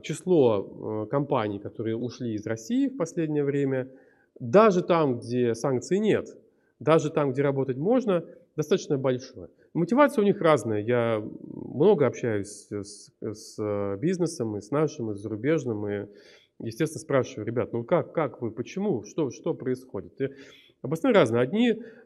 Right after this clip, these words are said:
э, основания чисто этического характера: "Тут не хотим, и все". Другие,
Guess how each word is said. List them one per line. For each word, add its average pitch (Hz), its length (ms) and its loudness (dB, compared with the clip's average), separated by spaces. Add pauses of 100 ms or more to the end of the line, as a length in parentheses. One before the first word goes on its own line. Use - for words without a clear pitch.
(100)
э, 110 400 4
основания 139 600 2
чисто - 320 -6
этического 131 440 -4
характера: 127 280 -6
"Тут - 80 -10
не 196 80 0
хотим, 147 400 -2
и - 20 -2
все". 87 320 -12
Другие, 160 560 0